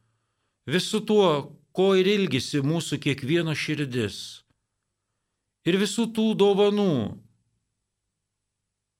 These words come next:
niekas nepadės mums supakuotos į dėžutę ir pakištas nerasime po eglute.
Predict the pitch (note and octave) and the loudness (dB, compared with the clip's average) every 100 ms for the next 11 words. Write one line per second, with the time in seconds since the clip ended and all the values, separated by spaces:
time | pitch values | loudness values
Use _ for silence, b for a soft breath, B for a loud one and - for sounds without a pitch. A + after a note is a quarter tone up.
0 | _ _ - B2+ F3 F#3+ F3+ E3 D3 - | _ _ -10 -2 0 0 -2 -4 -4 -8
1 | - - _ _ _ - C#3 E3+ F3 D3+ | -14 -20 _ _ _ -8 -4 -2 -2 0
2 | D#3+ C3+ - C3+ C3+ C3 - - C3 C#3 | 0 0 -2 0 0 -2 -4 -6 -2 -2
3 | A#2+ C#3 D3+ D3+ D3+ C#3 A#2+ - - _ | -2 0 0 0 -4 -4 -6 -12 -16 _
4 | _ _ _ _ _ _ _ _ _ - | _ _ _ _ _ _ _ _ _ -8
5 | C3 A#2 A#2 A#2+ E3+ C#3+ B2+ B2 - _ | -4 -2 -4 -4 -6 -6 -6 -8 -14 _
6 | _ _ _ - A#2+ A2+ - C#3+ C#3+ B2+ | _ _ _ -12 -10 -10 -4 -4 -4 -12
7 | - - B2 - - - _ _ _ _ | -10 -6 -6 -8 -16 -20 _ _ _ _
8 | _ - B2 D3 F#3+ - C3+ A#2 A2+ A#2+ | _ -8 -4 -2 -2 -4 -2 -2 -2 -2
9 | A#2+ A2+ G#2+ A2 A2 A2+ G2+ | 0 0 -2 -4 -4 -6 -4